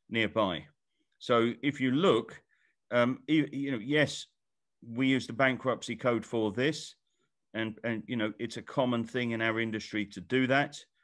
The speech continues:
Um, so these are limited bankruptcies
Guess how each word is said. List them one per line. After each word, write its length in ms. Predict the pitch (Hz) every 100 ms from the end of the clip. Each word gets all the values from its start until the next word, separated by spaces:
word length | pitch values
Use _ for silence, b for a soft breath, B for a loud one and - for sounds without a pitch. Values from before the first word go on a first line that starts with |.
| _ _ _ _ _ -
Um, 320 | 113 117 117
so 160 | - 131
these 280 | 143 127
are 60 | 127
limited 760 | 117 131 151 143 - 123 - - _
bankruptcies 840 | 127 123 113 127 120 - 123 113 -